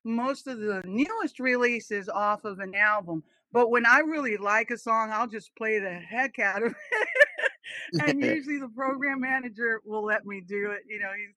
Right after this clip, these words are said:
Speaker 1: doesn't, you know, like Joe says, "Oh, it's okay." So,
Speaker 2: Mm-hmm.
Speaker 1: um, but that song, I just really love that song. It just really paints a picture. I mean, you could, you know, sit and listen to that song and you,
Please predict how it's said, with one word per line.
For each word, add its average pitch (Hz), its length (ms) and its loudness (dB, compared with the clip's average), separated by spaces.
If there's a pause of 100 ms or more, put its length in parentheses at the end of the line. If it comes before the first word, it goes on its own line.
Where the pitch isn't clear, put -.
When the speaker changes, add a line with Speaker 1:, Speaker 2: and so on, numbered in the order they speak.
(140)
Speaker 1:
doesn't, 214 360 -8
you 233 120 -8
know, 190 160 -4
like 180 220 -6
Joe 214 220 -4 (260)
says, 226 280 -10
"Oh, 262 280 -4
it's 220 160 -10
okay." 180 320 -8 (440)
So, 269 380 2
Speaker 2:
Mm-hmm. 220 60 -6
Speaker 1:
um, 240 500 -2 (100)
but 220 240 -4
that 302 260 0
song, 247 400 -2
I 226 180 2
just 240 240 -12
really 220 560 -8
love 202 360 -8
that 202 280 -6
song. 220 400 -4
It 226 160 -10
just 294 200 -10
really 269 280 -8
paints 247 400 -12
a 208 60 -10
picture. 220 680 -4 (320)
I 220 80 -2
mean, 233 120 -4
you 254 120 -2
could, 269 220 -8
you 247 120 -8
know, 190 240 -6 (100)
sit 277 240 -6
and 240 140 -4
listen 240 280 -6
to 247 120 -6
that 214 220 2
song 226 360 2
and 214 160 -2
you, 214 100 -6